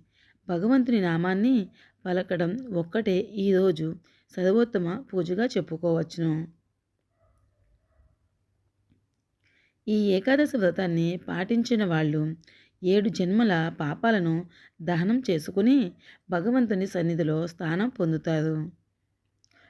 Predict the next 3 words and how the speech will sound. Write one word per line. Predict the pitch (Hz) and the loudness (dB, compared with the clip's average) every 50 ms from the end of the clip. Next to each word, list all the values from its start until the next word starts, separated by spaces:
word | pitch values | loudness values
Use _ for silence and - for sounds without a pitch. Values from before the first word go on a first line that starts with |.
| _ _ _ | _ _ _
పితృదేవతలు | 220 202 196 - 277 294 302 294 269 240 202 - 180 175 175 180 190 202 | -2 -2 0 2 2 4 6 6 6 4 4 2 0 0 0 0 -2 -2
స్వర్గలోకానికి | 185 185 170 165 170 214 247 247 240 233 233 220 190 175 180 180 - 269 285 302 262 185 170 165 - - - - _ _ - - | -4 -4 -4 -2 2 2 4 4 4 2 2 0 0 0 -2 -2 0 0 2 2 2 0 0 -4 -10 -20 -20 -20 _ _ -4 0
చేరుతారు. | 202 190 185 185 185 185 165 156 160 156 160 165 165 165 - _ | 2 4 4 4 2 0 0 0 0 0 -2 -4 -6 -10 -14 _